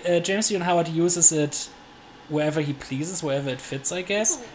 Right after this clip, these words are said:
Speaker 1: But I think for the most part, it's, it's kind of like a, it's supposed to be a love theme, I guess. But it's, it's, it's a really, it's a really sweet theme. I like it.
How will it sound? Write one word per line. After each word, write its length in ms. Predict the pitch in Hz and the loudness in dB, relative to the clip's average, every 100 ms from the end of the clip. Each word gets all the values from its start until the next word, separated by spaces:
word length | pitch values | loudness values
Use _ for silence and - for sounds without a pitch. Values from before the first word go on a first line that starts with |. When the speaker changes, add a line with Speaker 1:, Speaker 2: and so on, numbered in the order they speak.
| - | -4
Speaker 1:
But 120 | 185 | 0
I 60 | |
think 220 | 185 254 - | 2 0 2
for 180 | 202 | 2
the 60 | 170 | 2
most 260 | 160 185 - | 2 0 2
part, 160 | 156 | 0
it's, 260 | 147 - - - | 2 -4 -4 -6
it's 120 | 151 | -6
kind 200 | - 302 | -2 0
of 100 | 262 | 0
like 160 | 170 160 | -4 -4
a, 140 | 151 - - | -6 -8 -12
it's 100 | - | -10
supposed 260 | 143 175 170 | -4 -4 -4
to 60 | 143 | -4
be 60 | |
a 40 | 123 | -4
love 180 | 135 | -4
theme, 300 | - - 76 - | -6 -14 -18 -16
I 60 | 107 | -12
guess. 360 | 110 117 - - - - - | -8 -6 -6 -8 -18 -18 -4
But 140 | - 202 | 0 0
it's, 340 | 196 214 - | 0 0 -2
it's, 220 | 156 - 247 | -6 -6 -10
it's 160 | 170 - | -4 -2
a 80 | 165 | 0
really, 640 | 151 202 254 214 165 151 - - - - - - - - - - - | 0 0 0 0 0 -2 -12 -20 -20 -20 -20 -20 -20 -20 -20 -20 -12
it's 100 | - | -8
a 60 | 139 | -4
really 180 | 175 | -4
sweet 320 | 147 - 120 117 | -4 -4 -6 -10
theme. 400 | - 127 127 107 | -12 -8 -8 -8
I 80 | |
like 240 | 98 107 110 | -12 -12 -12
it. 120 | 110 | -14